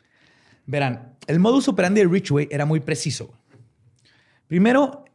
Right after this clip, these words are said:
estrangulaba a sus víctimas porque, y cito, "era más personal y gratificante que dispararles", dijo en una entrevista. Escogía a su víctima en el strip generalmente, las invitaba a su casa donde les mostraba la foto de su hijo y sus juguetes que siempre cargaba en su auto para ganarse su confianza.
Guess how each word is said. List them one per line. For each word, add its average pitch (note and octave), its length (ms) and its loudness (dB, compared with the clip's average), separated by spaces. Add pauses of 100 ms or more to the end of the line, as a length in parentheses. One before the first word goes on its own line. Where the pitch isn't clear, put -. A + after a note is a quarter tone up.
estrangulaba F3 560 -2
a A#3+ 40 -2
sus A3 180 -4
víctimas F#3 440 -4
porque, C#3+ 380 -6
y C#3 80 -8
cito, D#3+ 480 -6 (460)
"era G#3+ 220 0
más G#3 260 -2
personal E3+ 540 0
y G3 80 -2
gratificante D3+ 720 -4
que D#3 80 -4
dispararles", C3 760 -6 (200)
dijo C3 260 -8
en B2 60 -4
una A#2+ 100 -4
entrevista. B2 560 -8 (880)
Escogía G3 380 0
a - 20 0
su D4 160 0
víctima B3 480 0
en F#3 100 -2
el D#3 80 -2
strip G3 380 -4
generalmente, D3+ 840 -4 (320)
las D3 180 -4
invitaba D#3+ 360 0
a G3+ 40 0
su G3+ 140 -4
casa F3 320 -4
donde F3 200 -2
les C#3 120 -2
mostraba D3+ 640 -2
la D3 160 -4
foto E3 300 -4
de F#3 80 0
su D3 160 -2
hijo D#3+ 200 -2
y F3+ 40 0
sus D#3 140 -4
juguetes D3+ 680 -6
que C#3+ 80 -6
siempre C#3 280 -6
cargaba C#3 280 -4
en D#3 80 -4
su D3+ 160 -2
auto D3 300 -4
para C3+ 120 -4
ganarse A2+ 260 -4
su C3 160 -10
confianza. C#3 520 -6